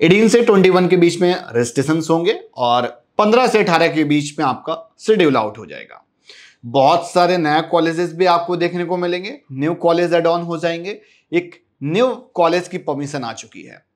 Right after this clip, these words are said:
वो है मंगलायतन यूनिवर्सिटी अलीगढ़ की। साइड में परमिशन लेटर दिख रहा होगा। तो आप सभी अगर दिल्ली एनसीआर रीजन से हो तो आप इस यूनिवर्सिटी को ऑप्शन में रख सकते हो, because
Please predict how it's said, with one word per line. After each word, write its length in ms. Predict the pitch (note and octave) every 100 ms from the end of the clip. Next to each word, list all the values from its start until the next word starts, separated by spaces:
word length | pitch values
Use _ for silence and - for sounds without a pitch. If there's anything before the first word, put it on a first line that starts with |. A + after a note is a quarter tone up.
| _
वो 140 | C3+ E3+
है 240 | E3+ E3+ - _ -
मंगलायतन 640 | C#3 E3+ F3+ F3+ F3 F3+
यूनिवर्सिटी 480 | F3 D#3+ D3+ D3 D3
अलीगढ़ 360 | B2+ C3 C#3+ D3+
की। 280 | D3+ G#3+ -
साइड 280 | - C3+ C3
में 100 | C3+
परमिशन 400 | B2+ B2 B2 C3
लेटर 160 | B2
दिख 260 | B2 B2 C#3+
रहा 100 | D3+
होगा। 280 | D#3 D#3 F3+ - _ _ _ _ _ -
तो 440 | D3 D3+ D3+ D3+ C#3
आप 220 | F3 -
सभी 300 | G#3 F3 G3+
अगर 200 | G#3 G3+
दिल्ली 320 | F3 A#3 C#4
एनसीआर 560 | C4 A#3 - G3 A3 G#3
रीजन 300 | G3+ F#3 E3+
से 160 | E3+
हो 340 | A#2+ A2+ - _ _ _ _ _ F#3
तो 80 |
आप 340 | G3 F3 F3+ F3+
इस 200 | F#3+ F3+
यूनिवर्सिटी 520 | E3+ D#3+ D3+ D3 D#3+
को 140 | D#3 D#3
ऑप्शन 280 | C3+ D3
में 180 | C#3+ G3
रख 200 | D#3+ D3
सकते 320 | C3 G#2+ -
हो, 180 | A2+ A#2
because 300 | B2+ D3+ C3